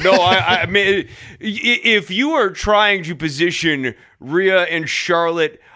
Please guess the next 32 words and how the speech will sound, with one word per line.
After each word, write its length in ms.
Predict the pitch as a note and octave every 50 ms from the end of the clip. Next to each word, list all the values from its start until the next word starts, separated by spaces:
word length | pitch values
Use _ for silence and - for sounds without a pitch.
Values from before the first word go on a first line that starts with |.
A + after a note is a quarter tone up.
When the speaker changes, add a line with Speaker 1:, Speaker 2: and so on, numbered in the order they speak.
| _ _ _
Speaker 1:
on 320 | - E3+ F3 E3+ E3 D#3+ D#3
the 120 | D#3 D3+
same 480 | C#3+ - - F#3 F3 F3 F3 E3 D#3 C3+
plane, 680 | - - - D3 D3+ D3 D3+ D#3+ E3+ F3+ F#3 G3 F#3+ F#3+ _ _ _ _ _ _ _
they 440 | - D3+ C#3+ C3 F#3 G3 G3 G3 F#3
need 380 | E3 D3+ D#3 F3+ F#3+ F#3+ E3 -
to 420 | - - F#3+ F3+ F3 E3+ D#3 D#3 D3 - G#2+ G#2+
be 520 | - F3+ F3 F3 F3 E3+ E3 D#3+ D3+ - - _ _ - _ _ _ _ _ _ _ -
visually 520 | G3 E3 D3 F3+ A3+ A#3 G3 F3 A3+ G#3+ G3+
the 140 | E3+ F3 D#3+
same 380 | - - G#3+ G3 G3 G3 F#3
in 120 | F3 D#3+ D3+
stature 580 | - - - F#3 F3 E3+ F3 E3 - - C3
because, 380 | A2+ B2+ B2 D#3 D3+ C3 A#2+ -
yeah, 160 | D#3+ C3+ G#2+
Charlotte's, 640 | G#2 - - E3 D#3+ E3 D#3+ D#3 - - - - - - - - - - - _ _ _
Charlotte's 580 | _ - - - F3 F3+ G3 F#3+ F#3+ - - -
just 260 | - F3+ D#3+ - _
big, 500 | - B2+ D#3 F#3 D#3 E2 D#2 C2+ - - -
um, 360 | A#2 A#2+ A#2 A#2 A#2+ A#2 A2+
you 80 | C#3+
know, 260 | D3 B2+ A#2+ C3 C3+ B2+
and, 440 | C3 C3+ C3+ C3+ C3 C3+ C#3 B2
like, 360 | C3+ C#3 D3+ D3+ D3 C#3+ A2+ - D#3 D#3+ C#3+ _ D#3 D#3 C#3+ _
the 340 | E3 F3 F3 D3+ G3 G3+ G3+
idea, 640 | G3 G3+ G3 F#3 D#3 B2 F3+ A#3+ B3+ A3+ G3+ F3+
too, 240 | D3+ - - A#3 A#3+
with 180 | G#3 F3 B2+ D#3
Rhea 260 | F3+ A#3+ B3+ A3+ F3+
is 200 | E3+ D#3+ C#3+ -
that 180 | D#3 D3+ B2
she's 440 | - - - E3 D#3+ C#3+ C3+ A2 -